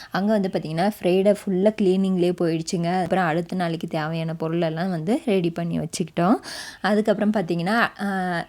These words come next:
ஆடிப்பெருக்கு அன்னைக்கு காலையில ஒரு நாலரை மணிக்கெல்லாம் எழுந்து, ஆ, வெளியே வந்து சாணமெல்லாம் இறைச்சி, நல்லா அழகா கோலமெல்லாம் போட்டு, அதுக்கப்புறம் நிலவாசல், அப்புறம் நிலப்படி, ஆ, அப்புறம் பூஜை ரூம், இதுல எல்லா இடத்துலையுமே வந்து பார்த்தீங்கன்னா, அரிசி மாவுல வந்து கோலம் போட்டிருந்தா ரொம்ப அழகா இருந்துச்சுங்க அன்னைக்கு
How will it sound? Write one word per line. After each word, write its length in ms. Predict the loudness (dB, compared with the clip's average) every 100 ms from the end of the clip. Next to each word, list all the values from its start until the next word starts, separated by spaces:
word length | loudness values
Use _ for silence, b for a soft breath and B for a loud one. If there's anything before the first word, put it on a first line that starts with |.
| _ 0
ஆடிப்பெருக்கு 540 | 2 4 2 -2 -4
அன்னைக்கு 300 | -4 -4 -4
காலையில 440 | -2 -2 0 0
ஒரு 160 | 0 0
நாலரை 340 | -2 -4 -4
மணிக்கெல்லாம் 440 | -4 -6 -2 -2 -2
எழுந்து, 500 | -4 -4 0 0 -2 B B B
ஆ, 140 | 0 2
வெளியே 360 | 2 4 4
வந்து 220 | 2 0 -2
சாணமெல்லாம் 640 | 0 0 0 -2 0 0
இறைச்சி, 340 | 0 -2 -4 -2
நல்லா 340 | 0 0 0
அழகா 280 | 0 0 -4
கோலமெல்லாம் 680 | -2 0 2 0 -2 -4 -4
போட்டு, 300 | -6 -4 -6
அதுக்கப்புறம் 500 | -4 -6 -4 -2 -2
நிலவாசல், 680 | -2 -2 -4 -6 -8 -6
அப்புறம் 280 | -6 -8 -8
நிலப்படி, 640 | -8 -8 -6 -6 -6 -8 -8
ஆ, 180 | -6 -4
அப்புறம் 300 | -6 -6 -2
பூஜை 320 | 0 -2 -2
ரூம், 140 | -4 -4
இதுல 240 | -4 -4
எல்லா 420 | -4 0 2 2
இடத்துலையுமே 500 | 2 -2 -2 -4 -2
வந்து 180 | -4 -4 -6
பார்த்தீங்கன்னா, 200 | -6 -4
அரிசி 380 | -2 -4 -4 -2
மாவுல 240 | -2 -2
வந்து 200 | -2 -2
கோலம் 320 | -2 -2 -2
போட்டிருந்தா 420 | -4 -4 -4 -2
ரொம்ப 380 | -2 -2 0 2
அழகா 280 | 2 2 -2
இருந்துச்சுங்க 460 | -2 -6 -6 -6 -6
அன்னைக்கு 300 | -8 -8